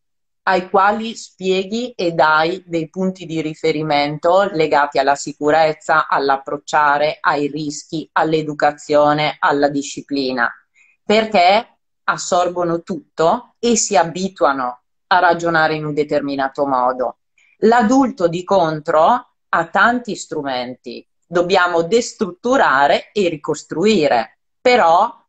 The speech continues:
nella complessità del cervello di un adulto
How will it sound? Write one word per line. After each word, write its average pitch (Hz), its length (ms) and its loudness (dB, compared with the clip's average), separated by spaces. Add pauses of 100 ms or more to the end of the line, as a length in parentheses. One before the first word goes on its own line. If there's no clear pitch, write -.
nella 165 300 -2
complessità 175 840 -2
del 151 180 -6
cervello 151 560 -2
di 143 80 -8
un 143 120 -6
adulto 165 760 -2